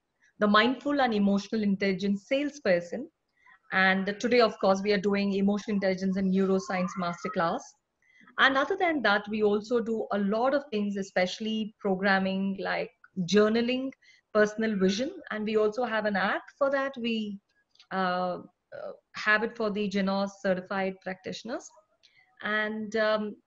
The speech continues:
something that we take a lot of pride in, in helping, uh, people,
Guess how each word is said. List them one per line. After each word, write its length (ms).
something 380
that 220
we 120
take 240
a 60
lot 200
of 180
pride 320
in, 240
in 200
helping, 600
uh, 120
people, 560